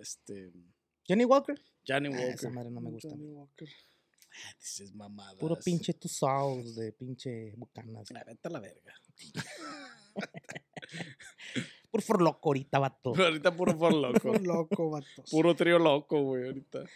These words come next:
Speaker 2: Sí, así es. Tú, compa, ¿tú cómo andas? ¿Andas
Speaker 3: Pues
Speaker 2: peda
Speaker 3: mira,
Speaker 2: o?
Speaker 3: yo a la Apple, la Apple está, el sabor está bueno, la neta, está muy chido.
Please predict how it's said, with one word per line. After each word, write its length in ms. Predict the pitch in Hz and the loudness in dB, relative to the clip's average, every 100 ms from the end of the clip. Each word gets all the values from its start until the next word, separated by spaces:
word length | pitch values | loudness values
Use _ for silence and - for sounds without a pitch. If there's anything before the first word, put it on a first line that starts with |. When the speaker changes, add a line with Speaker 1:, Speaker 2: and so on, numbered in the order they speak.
| - - _ _ _ - - - _ _ | -20 -20 _ _ _ -20 -20 -20 _ _
Speaker 2:
Sí, 240 | - 233 | 2 4
así 200 | 214 214 | 4 2
es. 220 | 190 - | 0 0
Tú, 120 | - 247 - | -2 0 2
compa, 320 | 240 247 - - - - | 2 2 0 -6 -16 2
¿tú 240 | 214 220 202 | 4 4 4
cómo 320 | 208 208 202 | 2 4 4
andas? 420 | 196 190 - - _ _ - | 4 2 0 -10 _ _ -4
¿Andas 160 | 180 | 0
Speaker 3:
Pues 180 | 196 202 | 6 10
Speaker 2:
peda 200 | 214 220 | 12 10
Speaker 3:
mira, 120 | 202 175 | 10 6
Speaker 2:
o? 40 | - - - - _ | 2 -8 -20 -20 _
Speaker 3:
yo 260 | 175 165 220 | 2 8 10
a 80 | 254 | 12
la 260 | 233 190 | 12 10
Apple, 400 | 220 214 269 240 - _ _ _ _ - | 8 8 4 4 0 _ _ _ _ -6
la 220 | 160 180 | 2 4
Apple 180 | 208 254 | 4 2
está, 440 | 214 202 180 151 - - | 4 4 4 0 -10 -6
el 140 | 180 160 | -4 4
sabor 260 | 180 233 | 6 6
está 160 | 220 220 | 6 2
bueno, 340 | 165 151 139 - _ | 2 -2 -6 -14 _
la 120 | 143 | -12
neta, 360 | 139 143 139 - _ | -10 -10 -14 -20 _
está 160 | _ 151 | _ -8
muy 120 | 156 | -8
chido. 220 | - 147 | -10 -14